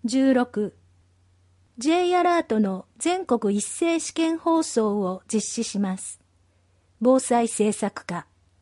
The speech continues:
Jアラートを用いた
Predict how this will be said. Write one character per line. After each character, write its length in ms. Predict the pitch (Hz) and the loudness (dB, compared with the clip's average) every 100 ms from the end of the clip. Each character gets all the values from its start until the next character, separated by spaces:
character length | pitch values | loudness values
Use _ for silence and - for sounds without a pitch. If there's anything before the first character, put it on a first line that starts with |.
| _ _ _ _ _ _ _ _ _ _ _ _ _ - | _ _ _ _ _ _ _ _ _ _ _ _ _ -6
J 320 | 269 330 349 | -2 0 2
ア 100 | 359 | 2
ラ 200 | 370 359 | 4 4
ー 0 | |
ト 220 | 359 214 | 4 2
を 60 | 202 | 2
用 300 | 202 - 285 | 0 0 -2
い 100 | 254 | -2
た 320 | - 190 - | -4 -6 -8